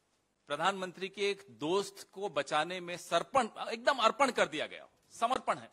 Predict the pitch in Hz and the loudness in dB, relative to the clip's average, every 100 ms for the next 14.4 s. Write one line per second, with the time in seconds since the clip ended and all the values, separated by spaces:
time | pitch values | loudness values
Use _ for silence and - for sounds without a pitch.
0 | - 104 - _ _ _ _ _ _ _ | -16 -16 -16 _ _ _ _ _ _ _
1 | _ _ _ _ 269 240 190 220 262 - | _ _ _ _ 6 6 8 6 6 0
2 | - 233 214 196 233 196 202 196 165 165 | -10 -8 -8 -6 -6 0 4 4 4 4
3 | 160 165 156 175 _ 165 180 190 196 - | 4 4 0 -2 _ -6 -4 -4 -8 -8
4 | 185 151 151 180 - 180 165 160 - 185 | -10 -4 -2 -2 -6 -8 -8 -10 -6 -6
5 | 151 160 180 165 160 170 175 - 147 131 | -2 0 0 -2 -6 -12 -12 -12 -10 -2
6 | 175 196 _ 185 165 156 160 - 170 147 | -2 -4 _ -4 -4 -6 -8 -2 0 0
7 | 139 147 156 208 220 _ _ _ - 139 | 0 0 0 -2 -6 _ _ _ -20 -12
8 | 165 - 143 151 160 147 139 147 135 123 | -12 -6 -2 -2 -4 -6 -6 -6 -8 -6
9 | 123 123 120 113 - 180 285 294 - - | -6 -6 -8 -10 0 8 8 8 0 -20
10 | _ _ _ _ _ _ - 143 147 139 | _ _ _ _ _ _ -14 -12 -8 -2
11 | 139 156 160 147 - 185 196 190 - 170 | 4 6 6 2 0 4 6 4 2 0
12 | 165 156 151 165 139 143 139 - 143 127 | 0 -2 -6 -6 2 2 2 -4 -6 -6
13 | 139 120 135 135 - 143 117 123 117 117 | -14 -8 -6 -6 -8 -10 -10 -8 -8 -10
14 | 107 101 98 | -14 -14 -14